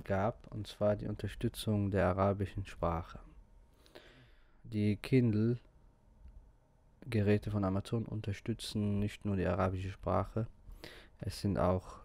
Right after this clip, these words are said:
Wörterbücher m-, vorinstalliert, beziehungsweise man kann sie runterladen, kostenlos.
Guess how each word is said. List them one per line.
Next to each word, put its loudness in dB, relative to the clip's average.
Wörterbücher 0
m-, 0
vorinstalliert, 0
beziehungsweise 0
man 0
kann 2
sie 0
runterladen, 0
kostenlos. -2